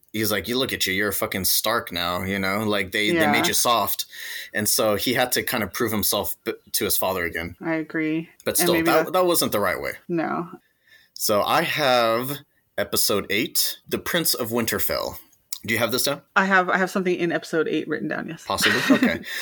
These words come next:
Speaker 1: So the, what I wanted to touch on with this one, man, this is, uh, the start of a, uh, a very big mistake. Um, Robb is already, he, you know, he's been made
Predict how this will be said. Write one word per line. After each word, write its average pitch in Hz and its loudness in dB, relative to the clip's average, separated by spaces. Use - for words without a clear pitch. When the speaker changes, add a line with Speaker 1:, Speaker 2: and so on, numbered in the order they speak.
Speaker 1:
So - 2
the, 101 0
what 123 2
I 180 2
wanted 185 2
to 117 -2
touch - -2
on 95 -2
with 92 -2
this 76 -2
one, 65 -8
man, 101 -2
this 104 0
is, 98 0
uh, 90 0
the 95 -2
start 113 2
of 104 2
a, 98 2
uh, 95 0
a 101 2
very 123 2
big 107 -2
mistake. 85 -4
Um, 95 0
Robb 147 4
is 147 2
already, 120 2
he, - -6
you 120 2
know, 107 0
he's 127 0
been 110 0
made 104 0